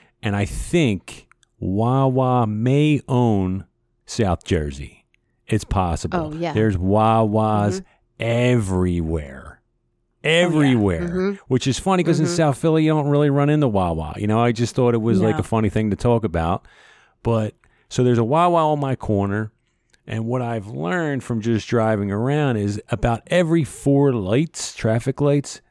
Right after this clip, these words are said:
Speaker 1: there's another Wawa.
Speaker 2: Every four?
Speaker 1: About every four lights. Well, plus that puts you in a whole nother town, which is interesting.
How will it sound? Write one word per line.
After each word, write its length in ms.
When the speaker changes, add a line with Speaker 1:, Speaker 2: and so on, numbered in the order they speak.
Speaker 1:
there's 220
another 340
Wawa. 520
Speaker 2:
Every 340
four? 580
Speaker 1:
About 380
every 260
four 320
lights. 240
Well, 120
plus 300
that 140
puts 200
you 80
in 60
a 60
whole 120
nother 240
town, 280
which 200
is 120
interesting. 580